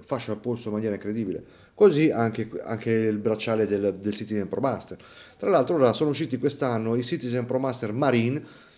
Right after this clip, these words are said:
che uno lo vorrei sinceramente per la prossima estate, eh, in sostituzione del Pro Master Full Lume che ho venduto, e mi dicono che quei bracciali lì, eh, sono fatti molto meglio, eh, anche la cerniera è più spessa,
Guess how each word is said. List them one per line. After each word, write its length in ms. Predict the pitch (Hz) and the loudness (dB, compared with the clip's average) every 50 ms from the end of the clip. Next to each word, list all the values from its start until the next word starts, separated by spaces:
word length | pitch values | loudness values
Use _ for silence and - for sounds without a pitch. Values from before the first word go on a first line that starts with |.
| - _ _ _ _ _ - | -20 _ _ _ _ _ -20
che 260 | _ - 127 120 107 - | _ -2 0 0 0 0
uno 260 | - 139 123 113 107 | 0 0 2 4 4
lo 120 | 104 107 104 | 4 4 6
vorrei 260 | 117 120 104 110 107 | 6 6 6 6 2
sinceramente 540 | - 120 110 - 107 104 107 113 104 101 95 | 2 0 -4 -4 -4 -2 -2 -2 -4 -4 -4
per 100 | - 104 | -2 -2
la 80 | 113 | -2
prossima 400 | 110 - 107 104 - - 104 104 | -2 -2 -4 -4 -4 -6 -4 -4
estate, 680 | 104 101 - - 107 98 90 90 - 101 104 110 101 110 - | -4 -4 -4 -4 -2 -2 -2 -4 -4 -2 -2 -2 -4 -8 -10
eh, 40 | |
in 60 | - 110 | -14 -10
sostituzione 560 | - 120 113 110 - - 107 - - 107 104 | -10 -10 -12 -10 -10 -10 -10 -8 -6 -4 -4
del 120 | 101 98 | -4 -4
Pro 140 | 101 - 101 | -4 -6 -6
Master 360 | 107 107 101 101 - 101 92 - - - | -6 -6 -6 -6 -6 -6 -8 -8 -12 -20
Full 200 | - - 123 110 | -12 -8 -6 -2
Lume 260 | 104 117 104 98 87 | 0 0 0 0 -2
che 80 | 87 104 | -2 -2
ho 40 | 104 | -2
venduto, 460 | 110 110 104 92 92 87 - 120 120 - - - - - - - _ | -2 -2 -4 -6 -6 -6 -8 -8 -8 -12 -20 -20 -20 -20 -20 -10 _
e 80 | - | -2
mi 100 | 226 254 | 0 0
dicono 380 | 220 185 190 147 143 147 139 127 | 2 0 0 0 2 2 2 2
che 80 | 135 139 | 0 0
quei 140 | 135 160 | 0 2
bracciali 520 | 151 160 185 175 - - 170 147 151 165 170 | 4 4 2 2 4 2 4 4 4 4 4
lì, 380 | 156 156 160 156 - - - - - - _ _ - | 4 2 0 0 -4 -10 -20 -20 -20 -20 _ _ -12
eh, 180 | - 127 123 - | -10 -8 -6 -6
sono 240 | - - 156 147 | -4 -2 -2 -2
fatti 280 | 139 - 139 135 135 143 | 0 0 0 0 0 0
molto 320 | 139 135 135 127 123 - 131 | 0 2 2 2 2 0 0
meglio, 440 | 117 107 107 107 107 104 107 104 - | 0 2 0 0 2 2 0 0 2
eh, 80 | 139 | 2
anche 280 | 156 151 139 139 135 139 | 0 0 0 -4 -2 -2
la 60 | 135 | -2
cerniera 360 | 123 - 135 123 131 135 127 120 | -2 -2 -4 -2 0 2 2 2
è 40 | |
più 100 | 117 127 | 0 -2
spessa, 720 | 120 120 - - 147 147 135 117 - - 139 131 127 123 | -8 -10 -4 0 2 2 2 2 0 -2 0 0 0 -2